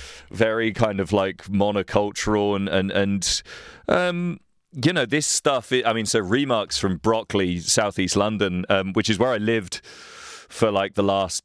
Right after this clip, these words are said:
fifteen, twenty years, and it's, uh, yeah, maybe last fifteen years, um, that kind of southeast London area, and, and it's, you know, it, it's got, it's obviously got the reggae in there, it's got hip hop in there,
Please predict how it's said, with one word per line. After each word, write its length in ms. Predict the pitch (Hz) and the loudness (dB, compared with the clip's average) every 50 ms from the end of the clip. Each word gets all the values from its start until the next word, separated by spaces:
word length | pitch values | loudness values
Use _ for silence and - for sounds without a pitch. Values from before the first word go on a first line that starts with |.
| _ - | _ -16
fifteen, 800 | - - - 95 - - - 95 92 90 90 90 87 85 87 - _ - - | -4 0 0 0 0 0 0 0 0 0 0 -2 -2 -4 -6 -12 _ -16 -10
twenty 240 | - - 104 98 92 | -2 0 0 0 2
years, 460 | 92 98 110 120 117 104 95 87 - | 2 2 2 2 0 0 -2 -2 -4
and 480 | - - 107 101 101 101 104 87 - - - - | -2 0 0 0 0 0 -2 -2 -4 -4 -2 0
it's, 540 | 110 110 107 - - - - - - - - | 0 0 0 0 0 -2 -2 0 -2 -2 -2
uh, 560 | - 107 104 101 101 101 101 101 101 98 98 | 0 0 0 2 0 0 0 0 0 0 0
yeah, 160 | - - - 113 90 | 0 0 0 0 0
maybe 180 | 117 113 98 | -2 0 2
last 240 | 98 101 98 90 - | 2 2 0 0 0
fifteen 320 | - 98 - - 107 95 98 | -2 -2 0 0 0 0 2
years, 260 | 117 123 107 - - - - - - - - - - | 0 0 -2 -2 -6 -10 -14 -14 -14 -16 -18 -4 0
um, 440 | - 107 104 104 101 98 95 101 - | 0 2 2 0 0 -2 -2 -2 0
that 180 | - 107 101 | 0 -2 -2
kind 140 | - 95 92 | -2 -4 -4
of 80 | 90 - | -2 0
southeast 560 | - 120 95 95 90 - 101 98 87 - 107 | 0 0 0 -2 -2 -4 -4 -4 -2 -2 0
London 280 | 104 98 95 92 92 | -2 0 -2 -2 -2
area, 400 | 98 104 113 117 113 110 104 98 | 0 0 0 0 0 0 -2 0
and, 240 | 90 117 113 113 117 117 | 0 -2 -2 -2 -2 -2
and 260 | 127 123 123 127 135 | -2 -2 -2 -2 -4
it's, 440 | - 170 170 - - - - - - - - - - | -2 -2 -2 -2 -2 -4 -4 -4 -8 -12 -20 -8 -4
you 100 | - 165 | -2 0
know, 120 | 160 139 | 0 0
it, 260 | 127 101 127 139 127 - | -2 -2 -4 -6 -6 -6
it's 300 | 104 131 131 110 104 - | -4 -4 -4 -2 -4 -2
got, 400 | - - 131 120 117 113 101 - _ - | 0 0 0 2 0 -2 -4 -6 _ -4
it's 420 | 107 107 98 - - - - - - _ - | -2 -2 -2 -2 -2 -4 -4 -4 -8 _ -2
obviously 320 | 120 120 104 110 - 113 104 | 0 0 0 0 0 0 0
got 180 | 90 104 85 | 0 0 -2
the 80 | 87 87 | -2 -2
reggae 540 | 82 90 92 95 90 85 95 92 92 90 90 | 0 2 2 2 2 0 0 0 0 0 0
in 140 | 90 90 | 0 0
there, 420 | 90 90 90 90 90 90 90 90 85 - | 0 0 0 0 0 0 0 0 -2 -2
it's 300 | 80 90 87 - - - | -2 -4 -2 -2 -2 -2
got 360 | - - 120 107 107 - - | 0 0 0 0 0 -2 -2
hip 280 | 85 98 101 98 - - | -2 0 0 0 0 0
hop 200 | 90 87 - - | 0 0 0 -2
in 180 | 95 90 90 | -2 -2 0
there, 400 | 90 92 92 92 92 90 90 90 | 0 0 0 2 2 0 0 -2